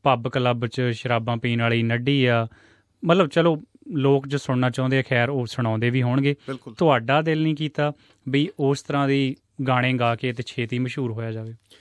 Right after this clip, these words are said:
Speaker 2: Actually, ਸਟਾਰਟਿੰਗ ਜਿਹੜੀ ਆ, ਅ, ਮਾਝੇ ਦੇ ਵਾਜੇ ਤੋਂ ਪਹਿਲਾਂ ਜਿਹੜੇ ਗੀਤ ਆਏ ਨੇ, ਦੋ ਗੀਤ ਪਹਿਲਾਂ ਵੀ ਆਏ ਨੇ, ਇਹ, ਜਿਹਦੇ 'ਚ ਇੱਕ ਸੀ ਦੇਸੀ ਹੈਂਗਓਵਰ,
Speaker 1: ਅੱਛਾ।
Speaker 2: ਇੱਕ ਸੀ ਰਾਂਝਾ ਰਾਜ਼ੀ।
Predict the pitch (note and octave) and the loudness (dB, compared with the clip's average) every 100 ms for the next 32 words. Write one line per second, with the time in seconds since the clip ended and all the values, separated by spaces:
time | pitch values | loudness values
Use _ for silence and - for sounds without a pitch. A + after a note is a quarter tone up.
0 | _ _ _ _ - - - D#3 F3+ F3+ | _ _ _ _ -20 -14 -8 -6 -4 -4
1 | - C#3 - C3 B2 C#3 C#3 C#3+ D3 C3 | -6 -8 -2 0 2 0 0 0 0 -2
2 | - - A#2 - _ - - - A#2+ A2+ | -6 -6 -6 -6 _ -20 -20 -8 -2 0
3 | A#2+ A#2+ G#2+ G#2+ G#2 G2 A2+ A#2 A2 G#2 | 0 0 -2 -2 -6 -6 -4 -2 -4 -6
4 | G#2 G2+ G2 F#2 G2 C3+ _ _ - _ | -8 -6 -6 -6 -10 -14 _ _ -20 _
5 | _ A#2 A2 A#2 G#2+ G#2 - G#2 G#2+ G#2+ | _ -2 2 2 2 -4 -2 0 0 0
6 | F#2 F#2 G#2 G#2+ - A2 A2 A2+ - G#2+ | -2 -2 -2 -4 -6 -6 -4 -4 -6 -8
7 | - A#2 A2+ G#2+ C3 G#2+ G#2+ F2 D#2+ D#2+ | -6 -2 -2 -2 -4 -4 -4 -6 -10 -12
8 | - _ _ _ _ - A2+ - A#2 C3 | -16 _ _ _ _ -10 -10 -8 -4 -4
9 | B2 - A#2+ A#2+ C3+ A#2+ F#2 D#2 | -4 -4 -2 -2 -2 -2 -4 -8